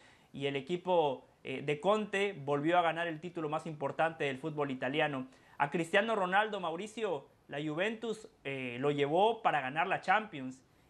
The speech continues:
Y en esta tercera temporada con la Juve fue la peor de Cristiano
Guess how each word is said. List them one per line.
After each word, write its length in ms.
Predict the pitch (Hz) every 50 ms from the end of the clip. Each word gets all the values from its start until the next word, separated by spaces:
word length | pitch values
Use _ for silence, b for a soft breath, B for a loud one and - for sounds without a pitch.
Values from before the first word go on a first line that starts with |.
| b _
Y 140 | 151 151
en 80 | 156 175
esta 480 | 208 247 240 - - 165 131 120 - _ _
tercera 420 | - 147 143 - - 208 220 220 -
temporada 480 | 165 151 - - 147 165 190 202 202
con 120 | 196 156 147
la 100 | 135 127
Juve 460 | 135 165 196 214 220 185 151 143 - _
fue 160 | - 151 165 202
la 160 | 196 - -
peor 200 | 165 175 196 202
de 120 | 196 -
Cristiano 580 | - 139 127 - - 160 170 196 214 190 151